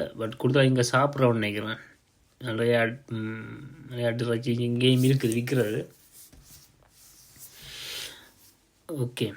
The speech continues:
இப்ப நீங்க பாத்தீங்கன்னா தெரியும், கணக்கு குட்டியெல்லாம் இருக்குது. வர வர இன்னும் கணக்க மிருகங்கள்லாம் இருக்குது. பால நான் இப்ப உங்களுக்கு நான் பாருங்க, அங்கால காட்டுறேன், இங்கால போனோம்னா தெரியும்.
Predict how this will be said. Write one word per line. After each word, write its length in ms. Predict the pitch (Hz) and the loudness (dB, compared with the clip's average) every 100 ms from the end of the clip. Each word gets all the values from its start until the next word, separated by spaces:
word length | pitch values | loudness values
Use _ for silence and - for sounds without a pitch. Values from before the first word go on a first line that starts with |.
| - - - _ _ _ 165 | -16 -20 -20 _ _ _ -20
இப்ப 240 | - - 113 | -20 -8 -4
நீங்க 180 | 113 110 | -4 -4
பாத்தீங்கன்னா 420 | 120 117 113 123 | -2 -2 -4 -6
தெரியும், 300 | 113 113 - - _ _ _ _ _ _ _ _ - - - - | -6 -6 -8 -16 _ _ _ _ _ _ _ _ -20 -20 -20 -6
கணக்கு 320 | 120 120 127 | 0 2 2
குட்டியெல்லாம் 520 | 131 127 147 139 127 | 2 2 4 6 6
இருக்குது. 360 | 113 - - - 208 - _ _ _ _ _ _ _ _ - | 4 0 0 0 -2 -8 _ _ _ _ _ _ _ _ 0
வர 120 | 127 | 4
வர 160 | 131 127 | 6 6
இன்னும் 280 | 139 143 135 | 4 4 4
கணக்க 260 | 151 151 | 4 4
மிருகங்கள்லாம் 600 | 139 139 135 131 127 120 | 4 4 4 2 2 2
இருக்குது. 300 | 117 110 127 160 | -2 -2 -2 0
பால 260 | 139 117 113 | 0 0 0
நான் 200 | 113 110 | -2 -4
இப்ப 160 | 113 110 113 - - - - | -2 -2 -2 -10 -20 -20 -20
உங்களுக்கு 360 | _ 127 117 120 | _ -2 0 0
நான் 160 | 113 113 | 0 0
பாருங்க, 240 | 110 107 | 0 0
அங்கால 260 | 110 110 110 | -2 -2 -2
காட்டுறேன், 440 | 113 110 - 104 | 0 -2 -2 -4
இங்கால 280 | 110 110 110 117 | -2 -2 -4 -4
போனோம்னா 480 | 120 120 120 117 | -2 -2 -2 -2
தெரியும். 420 | 113 113 113 117 | -4 -4 -4 -6